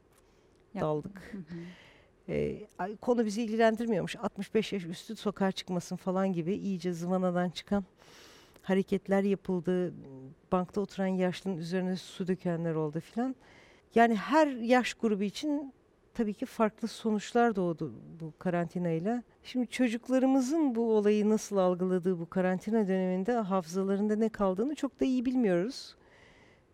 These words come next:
Speaker 2: Ee, çünkü hepimiz flashback biraz geri gidelim. O karantina döneminin özellikle en ağır olduğu, işte hiç sokağa çıkmadığımız, çıkmamaya çalıştığımız dönemde çocuklarımız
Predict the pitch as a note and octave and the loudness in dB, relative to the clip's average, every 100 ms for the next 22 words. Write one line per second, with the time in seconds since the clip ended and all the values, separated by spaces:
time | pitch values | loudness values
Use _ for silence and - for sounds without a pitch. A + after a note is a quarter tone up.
0 | - F#3+ F#3+ E3 C#3+ E3 - G#3+ G#3+ A3 | -2 0 0 -2 -8 -14 -6 -4 -2 0
1 | A3 A3 A3 G3+ - _ _ - G3+ G3+ | 0 2 0 -2 -8 _ _ -12 -12 -10
2 | - G3+ - - G3+ - G3 F#3+ E3 G3+ | -4 -2 -2 -2 -2 0 0 0 2 2
3 | G3+ F#3+ F#3+ G#3 B3 - - - _ - | 2 2 2 2 0 -4 -14 -20 _ -12
4 | - G3+ G3+ G3 A3+ A3+ G3+ G#3 G#3+ A3 | -4 0 0 0 2 4 4 2 2 0
5 | D#3 E3+ E3+ G3+ G#3+ A3+ - G3+ G3+ G3+ | -2 -4 0 0 2 -2 -2 0 2 0
6 | - _ _ _ - G3+ G3+ F3+ - E3+ | -4 _ _ _ 0 2 2 -2 -4 -2
7 | F3+ F3+ F3+ - - D#3+ D#3+ E3+ F3+ F3+ | 0 0 -2 -6 -6 -6 -4 -4 -4 -4
8 | - - F#3 - - - F#3+ - - G3 | -6 -4 -6 -6 -12 -4 -4 -4 -4 -2
9 | F3+ G#3 A3+ - - F#3 E3+ E3 - F3 | 0 0 -2 -6 -4 -2 -2 -2 -4 -6
10 | - F3 E3+ E3 F#3 F#3 F3+ F#3+ C#4 - | -4 -6 -4 -2 0 0 0 0 0 -2
11 | _ - - - _ - A#3+ G#3+ - A#3+ | _ -20 -20 -20 _ -4 -2 -2 0 2
12 | B3 C4+ A#3+ - | 4 2 -2 -10